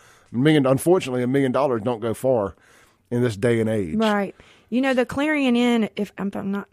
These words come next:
Speaker 2: mistaken, it's right by the, um, the fairgrounds.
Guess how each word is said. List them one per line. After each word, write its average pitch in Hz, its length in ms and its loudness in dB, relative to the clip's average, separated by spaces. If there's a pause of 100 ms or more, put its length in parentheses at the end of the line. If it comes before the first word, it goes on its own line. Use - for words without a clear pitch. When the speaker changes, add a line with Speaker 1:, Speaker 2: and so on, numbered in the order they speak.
Speaker 2:
mistaken, 190 600 -8
it's - 300 -10
right 233 240 -4
by 214 180 0
the, 196 280 -2
um, 196 420 -8 (480)
the 208 80 -6
fairgrounds. 208 720 0